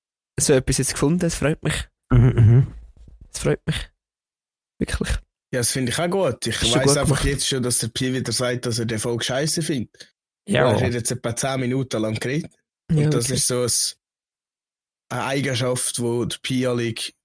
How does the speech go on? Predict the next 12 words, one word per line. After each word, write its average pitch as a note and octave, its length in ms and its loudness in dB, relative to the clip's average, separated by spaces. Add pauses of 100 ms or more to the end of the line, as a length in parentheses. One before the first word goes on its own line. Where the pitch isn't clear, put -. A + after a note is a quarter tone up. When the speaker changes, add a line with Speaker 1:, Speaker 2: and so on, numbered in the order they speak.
Speaker 3:
Folge A#2+ 520 -2
nachher A2+ 460 -4 (760)
abneigend C#3+ 540 0
findet, - 360 -6
ja. A2 200 -4 (560)
Speaker 2:
Nein, B2+ 260 4
also B2 200 2
grundsätzlich C#3 680 2
geht's C3 280 0
mir B2+ 120 6
wieder A#2 160 4
besser. C3+ 520 4